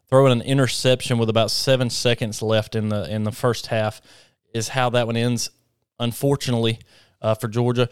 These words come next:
Something that was kinda odd before that half is we were kinda expecting Georgia to really try to push the ball down the field, um, and we, we ate a lot of clock, um, and then we'd throw an interception deep in, in Ole Miss territory. But it was just kind of a strange, str-, strange kinda,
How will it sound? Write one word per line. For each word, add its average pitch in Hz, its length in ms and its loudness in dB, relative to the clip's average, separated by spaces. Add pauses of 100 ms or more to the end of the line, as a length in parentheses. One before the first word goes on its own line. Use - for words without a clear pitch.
(180)
Something 208 340 0
that 190 100 2
was 131 120 -4
kinda 175 180 0
odd 127 340 4
before 139 360 0
that 110 160 -2
half 110 260 -4
is 110 100 -10
we 120 120 -2
were 110 80 -4
kinda 143 240 -2
expecting 113 480 -2
Georgia 110 300 0
to 104 80 -2
really 110 260 0
try 117 240 2
to 104 60 -2
push - 280 0
the 120 100 -4
ball 113 220 6
down 113 220 2
the 107 40 -6
field, 135 460 2 (100)
um, 110 280 2
and 110 160 -2
we, 117 160 0
we 113 260 2
ate 139 160 0
a 160 80 -2
lot 123 160 6
of 104 100 -4
clock, 117 460 -2 (460)
um, 107 160 0
and 110 80 0
then 117 60 2
we'd 113 120 -2
throw 120 220 4
an 107 80 0
interception 113 640 -2
deep 113 380 -2
in, 107 300 -4
in 107 360 -6 (180)
Ole 113 140 2
Miss 110 240 -2
territory. 123 640 -2 (360)
But 143 100 0
it 156 40 4
was 143 120 -6
just 151 160 -6
kind 185 160 -4
of 170 80 -4
a 139 80 -2
strange, 147 680 0
str-, - 300 -4
strange 139 540 -2
kinda, 123 360 0